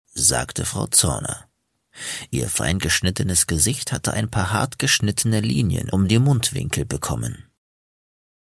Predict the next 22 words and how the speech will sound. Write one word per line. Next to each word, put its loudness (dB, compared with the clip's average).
Ihr 2
Blick 0
drückte -2
finstere 0
Entschlossenheit 0
aus. 0
Sie 0
drehte 2
sich 4
um 4
und 2
sah 4
ihrem 0
Neffen 2
Albert 0
in 0
die 0
Augen. -2
„Hast 0
du 0
mich -2
verstanden 0